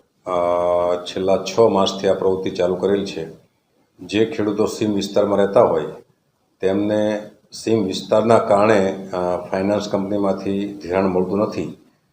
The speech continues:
જેથી આ વ્યક્તિ પંચાયતના લેટર પેડ બનાવી અને આકારણી પત્રક નંબર ચાર અને અન્ય એક ફોર્મમાં ખોટી જગ્યા બતાવી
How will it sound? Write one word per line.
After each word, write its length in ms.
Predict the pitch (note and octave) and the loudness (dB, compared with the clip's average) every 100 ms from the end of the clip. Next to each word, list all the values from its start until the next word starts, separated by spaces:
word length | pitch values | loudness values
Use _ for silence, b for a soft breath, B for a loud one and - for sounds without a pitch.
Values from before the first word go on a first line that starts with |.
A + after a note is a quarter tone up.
| _ _ | _ _
જેથી 680 | F2+ F#2+ - G#2+ G2+ G2 - - | -6 -6 -4 -2 -2 -4 -10 -10
આ 120 | G2 | -4
વ્યક્તિ 380 | F#2+ G2 G2 G#2 G2+ G2+ - - | -2 -2 -4 -4 -4 -8 -14 -6
પંચાયતના 920 | G2 G2 A#2 A2+ A2 G#2 G#2 G#2 F#2+ | -4 0 4 4 4 0 2 2 0
લેટર 260 | F2+ F#2 G2+ | -2 -4 0
પેડ 120 | A2+ G2 | 0 0
બનાવી 440 | F#2 G#2+ F2 D#2 - - _ _ _ _ _ - | 0 0 0 -4 -12 -20 _ _ _ _ _ -10
અને 340 | F#2 F#2 F#2+ | -6 -4 -4
આકારણી 440 | F#2 F2+ - G2+ G2+ | -4 -4 0 0 0
પત્રક 640 | G2 F#2 G2+ G2 - - | -2 -2 -2 -2 -4 -4
નંબર 380 | F#2+ F#2+ F#2+ F#2+ | -2 -2 -2 -4
ચાર 400 | - F#2+ G2+ A#2+ - - _ _ F#2+ | -2 0 2 0 -4 -14 _ _ -8
અને 300 | F2+ F2+ F2+ F2+ F2+ F2+ F2 F2 - - _ _ | -6 -4 -4 -6 -6 -6 -6 -8 -10 -20 _ _
અન્ય 200 | F#2 F#2+ | -6 -2
એક 200 | F#2+ G2 | 0 -2
ફોર્મમાં 840 | F#2+ G2 F#2+ F#2+ F#2+ F#2 F#2 - - _ _ _ _ _ - | -2 0 0 0 -2 -2 -4 -10 -20 _ _ _ _ _ -8
ખોટી 680 | A2+ A2 A#2+ G#2+ G2 G2+ - _ _ | -4 -2 0 0 -2 -6 -14 _ _
જગ્યા 260 | F#2 - G2+ | -8 -2 0
બતાવી 520 | G2 G2 F#2+ - - | 2 4 4 4 -4